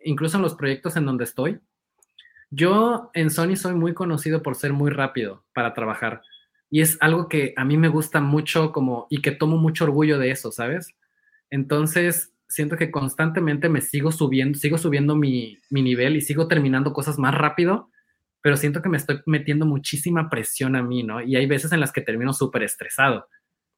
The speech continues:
Y después me pongo a pensar y digo, "No hay razón de". O sea, cuando un artista promedio, en, en, por lo menos en mi departamento, está terminando tres tomas, que es lo que se les pide, yo me estoy terminando ocho, ¿sabes?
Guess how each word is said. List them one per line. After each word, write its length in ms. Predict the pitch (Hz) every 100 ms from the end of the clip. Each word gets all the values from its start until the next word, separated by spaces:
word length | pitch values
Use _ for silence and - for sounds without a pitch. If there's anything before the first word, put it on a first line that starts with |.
| _ _ _
Y 300 | 185 180 - 165
después 280 | 165 165 208
me 80 | 220
pongo 220 | 208 214
a 60 |
pensar 280 | 190 131 147
y 40 | 160
digo, 220 | 135 -
"No 120 | 127
hay 80 | 139
razón 420 | 160 175 - 160
de". 280 | 156 151 170 - _ _ _ _ _ _ _ _
O 80 | 131
sea, 140 | 143
cuando 240 | 147 147 170
un 160 | 233
artista 420 | 196 - 170 196
promedio, 640 | - 135 135 147 151 147 -
en, 420 | 135 123 127 127 -
en, 260 | 135 127 123
por 120 | 127
lo 80 | 123
menos 160 | 147
en 80 | 160
mi 60 | 127
departamento, 600 | 117 120 120 117 123 127
está 200 | - 123
terminando 480 | 151 135 127 135
tres 240 | - 135 -
tomas, 320 | 135 131 -
que 80 | 127
es 60 |
lo 100 | 151
que 100 | 160
se 100 | 156
les 180 | 120 -
pide, 400 | - 131 175 214 _ _
yo 140 | 123 143
me 60 |
estoy 180 | 160 160
terminando 460 | 170 139 127 131 127
ocho, 340 | 143 - 98 _ _ _ _ _ _
¿sabes? 360 | 143 165 196